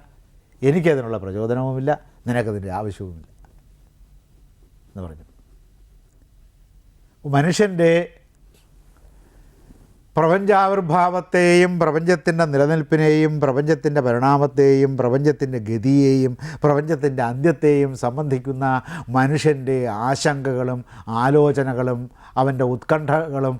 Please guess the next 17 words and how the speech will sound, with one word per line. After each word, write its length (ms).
പ്രശമിപ്പിക്കാനുള്ളൊരു 1200
ഉപാധിയല്ല 420
ദർശനം. 280
പാശ്ചാത്യരെ 560
സംബന്ധിച്ചിടത്തോളം 760
അത്തരമൊരു 520
ഉപാധിയാണ് 680
അവരുടെ 300
തത്വചിന്ത. 440
പ്രപഞ്ചം 360
എങ്ങനെ 240
ഉണ്ടായി, 320
അതിന് 200
കുറേ 180
ഉത്തരങ്ങൾ 380
കണ്ടുപിടിക്കണം. 440
ഇതിനാണ് 260